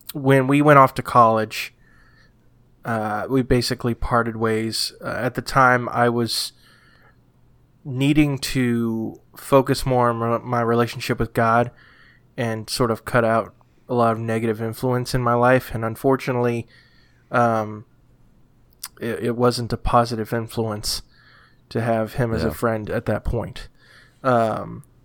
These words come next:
Speaker 1: and, and of course, I've grown, uh, quite a bit in my relationship with the Lord since then. Um, but part of me has, has always kinda wanted to touch base with him again.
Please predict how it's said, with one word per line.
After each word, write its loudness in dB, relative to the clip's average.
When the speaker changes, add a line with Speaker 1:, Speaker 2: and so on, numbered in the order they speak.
Speaker 1:
and, 6
and 0
of 0
course, 4
I've 6
grown, 0
uh, -6
quite 4
a 2
bit 0
in -10
my -6
relationship -4
with -6
the 0
Lord 0
since -6
then. -2
Um, -2
but -10
part 4
of -2
me -6
has, -2
has -4
always 0
kinda -2
wanted -2
to -2
touch 4
base 0
with -6
him 2
again. -2